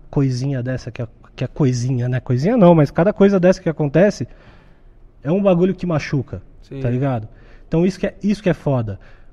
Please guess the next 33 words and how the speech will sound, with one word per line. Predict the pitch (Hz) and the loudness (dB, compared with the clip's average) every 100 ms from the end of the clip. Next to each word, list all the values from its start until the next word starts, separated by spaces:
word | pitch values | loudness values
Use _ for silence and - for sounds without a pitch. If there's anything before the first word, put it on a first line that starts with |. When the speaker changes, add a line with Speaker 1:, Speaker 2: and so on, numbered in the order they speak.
| - | -8
Speaker 1:
Uma | 165 196 | 0 2
coisa | 185 190 185 | 6 4 4
que | 185 | 2
eu | |
falei, | 170 175 165 135 | 4 4 4 2
pelo | 156 151 | 0 2
menos | 165 170 | 2 0
você | 165 170 | -2 -4
foi | - 156 | 0 2
homem | 156 175 170 156 | 2 2 0 0
e | |
admitiu | 151 147 156 147 160 | -2 -2 -4 -4 -4
logo | 151 | -2
de | 147 | -2
primeira. | 151 165 156 147 135 | -2 -2 0 0 -2
Tem | 139 | -4
muito | 147 170 160 | -2 -2 -2
jogador | 151 151 147 147 | -2 -2 -2 -4
que | 147 | -4
cai | - 143 | -4 -2
em | |
bagulho | 143 139 139 | -2 -4 -4
de | 135 | -4
racismo | 135 - 143 135 | -6 -6 -6 -4
ou | 135 135 | -4 -4
alguma | 135 131 135 | -4 -4 -6
coisa, | 127 135 131 131 | -4 -2 -2 -2
pá, | 147 165 | 0 0
e | 185 | 0
o | |
cara | 185 175 | -2 -2
se | 165 | -4
esconde. | 180 - 165 135 | -6 -2 -2 -2